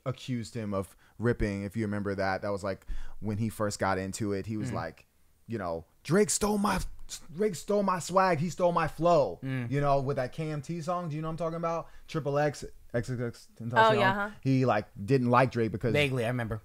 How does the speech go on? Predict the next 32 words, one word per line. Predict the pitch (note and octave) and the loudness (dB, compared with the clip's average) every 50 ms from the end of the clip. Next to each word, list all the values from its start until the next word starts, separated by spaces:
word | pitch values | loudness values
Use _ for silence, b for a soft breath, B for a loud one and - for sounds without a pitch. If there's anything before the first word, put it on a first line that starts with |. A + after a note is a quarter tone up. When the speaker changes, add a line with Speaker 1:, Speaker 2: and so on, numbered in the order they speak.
| - - A2 | -14 -10 -2
Speaker 1:
Right, | A#2+ B2+ D3+ D#3 D3 C3+ - A2+ | 4 8 8 8 8 8 6 6
right. | C#3 D3+ D#3+ | 6 8 8
Speaker 2:
Yeah, | D#3+ | 8
he | F3 E3+ | 8 8
Speaker 1:
Anyway, | D3 C#3+ C3+ C3 C#3+ | 8 8 8 6 6
Speaker 2:
went | C3 C3 B2+ | 2 0 -2
on | B2 | 0
Speaker 1:
that | A2+ A#2+ | 6 10
Speaker 2:
interview | D#3+ E3+ G3 | 12 12 12
and | G#3 G#3 | 12 12
Speaker 1:
was, | G#3 F#3 | 12 12
Speaker 2:
said | G3 | 12
Speaker 1:
like, | F#3+ F3+ - | 10 10 10
Speaker 2:
that. | F3+ | 6
Speaker 1:
to | F3 | 6
me, | E3+ E3+ F3 E3 | 6 6 8 8
like, | D#3+ D3+ B2+ | 8 6 6
the | C3+ C#3+ | 6 4
most | C#3+ D3 C#3+ C#3 C3+ - | 6 6 4 4 4 2
thing. | D3+ C3+ C3 | 0 2 2
But | C#3 F3 - | 2 0 4
yeah, | C4 C#4 C4 E3 C#3+ | 6 8 8 8 8
I | F3+ | 6
mean, | F#3+ G3+ G3+ G3 F#3 | 6 6 4 4 6
there's | D#3 G3+ G#3+ - | 8 8 8 8
so | - A3 | 6 2
many | G#3+ G3+ | 2 2
songs. | D#3 - - E3+ F3 E3 C#3+ B2+ | 2 2 6 6 6 6 6 4
Drake | E3+ E3+ E3 | 2 4 6
has | E3+ D#3+ D3+ | 4 6 6
a | D3+ | 6
whole | D#3 D#3+ D#3+ D#3+ D#3 D3+ C#3+ | 6 6 6 6 4 2 0